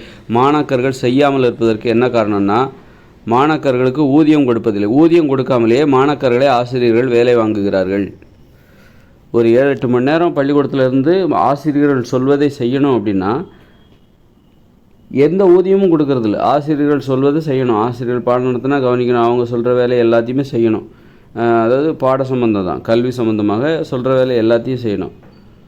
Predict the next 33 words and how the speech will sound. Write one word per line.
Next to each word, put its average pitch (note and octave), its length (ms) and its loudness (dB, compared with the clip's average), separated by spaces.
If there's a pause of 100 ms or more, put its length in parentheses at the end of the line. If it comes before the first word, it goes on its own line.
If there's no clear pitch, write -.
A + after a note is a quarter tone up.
(1120)
ஆனா D3 200 0
சம-, C3+ 420 0
அவங்களுக்கு C3+ 380 2
எதுவும் D3 180 0
சம்பளம் C#3 320 0
எதுவும் C3 180 -2
கொடுக்க A2 200 0
மாட்டாங்க. F#2 340 -2 (320)
அதனால C#3+ 380 0
தான் E3+ 200 2
அந்த D3 60 0
மாணாக்கர்கள் C3+ 600 0
சொல்வதை C#3+ 560 0
கேட்பதில்லை, B2+ 600 -2 (240)
கேட்பதில்லை. B2+ 560 -2 (880)
மாணாக்கர்கள் C3 640 0
வந்து, B2+ 260 0 (1160)
மாணாக்கர்கள் C#3+ 580 2
வந்து C3 240 2
அவங்க C3 200 2
சின்ன C3+ 300 0
பசங்க, A#2 400 -2 (340)
சின்ன C3+ 240 -2
வயசுல B2+ 300 0
உள்ளவங்க A#2+ 260 2
சொன்னா B2 320 0
கேட்க A#2+ 320 -2
மாட்டாங்க G#2+ 420 0
அப்படின்னு A2+ 380 2
நினைச்சிட்டு A2 320 -4
இருக்காங்க. F#2 360 -6
அப்படி G#2 220 -2
கிடையாது. G2 360 -2